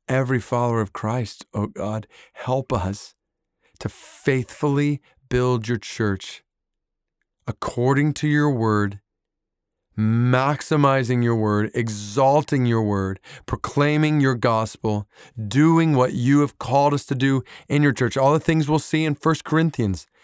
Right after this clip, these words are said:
that you are calling the church to do. We pray that you would help us to do these things. Help us to live for the purity of the church, for the holiness of the church, for the building up of your body, your bride.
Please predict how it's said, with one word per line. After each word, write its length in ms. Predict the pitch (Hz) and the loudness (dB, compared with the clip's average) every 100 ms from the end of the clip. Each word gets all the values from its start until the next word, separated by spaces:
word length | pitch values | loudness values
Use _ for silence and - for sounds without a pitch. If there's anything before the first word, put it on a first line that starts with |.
| _ | _
that 160 | 123 123 | -2 0
you 200 | 117 143 | 2 2
are 60 | 147 | 2
calling 400 | - 143 147 151 | 2 4 4 2
the 80 | |
church 340 | 151 160 147 - | 0 0 -2 0
to 120 | 147 | -2
do. 300 | 127 143 123 - - | 2 2 0 -4 -8
We 100 | - | -4
pray 260 | 127 - 139 | -2 2 2
that 80 | 135 | 2
you 140 | 139 | 2
would 100 | 139 | 4
help 220 | 143 143 | 2 2
us 100 | 143 - | -2 -2
to 80 | |
do 260 | 131 113 131 | -4 0 0
these 240 | 120 107 | 0 -2
things. 360 | - 107 95 87 - - | -2 -2 -2 -6 -14 -8
Help 160 | - 123 | -2 0
us 120 | 143 | 0
to 200 | - 135 110 _ _ _ _ _ - | 2 0 0 _ _ _ _ _ -8
live 420 | 127 120 143 139 - | 0 2 2 0 0
for 100 | 123 | -2
the 120 | 117 | -2
purity 500 | - - 135 143 120 | -2 0 2 2 0
of 80 | 101 | -2
the 60 | |
church, 340 | 98 - 101 - | -4 -2 -4 -2
for 120 | 117 | -2
the 120 | 113 | -2
holiness 680 | - 123 139 147 131 107 - - - - | 0 2 4 4 2 0 -4 -18 -14 -6
of 140 | 117 | -4
the 80 | 107 | -4
church, 360 | - 117 98 | -2 0 -2
for 120 | - 123 | -2 -2
the 120 | 117 | -2
building 680 | 98 - 147 151 151 151 151 | -2 0 2 4 2 2 0
up 320 | 127 127 - - - | 2 0 -2 -16 -8
of 240 | - 117 110 | -2 0 2
your 140 | 123 | 2
body, 500 | 113 110 104 95 82 _ - | 2 2 0 -2 -6 _ -2
your 200 | 135 131 | 2 2
bride. 760 | 104 113 110 113 107 92 82 | 0 -2 2 2 2 0 -2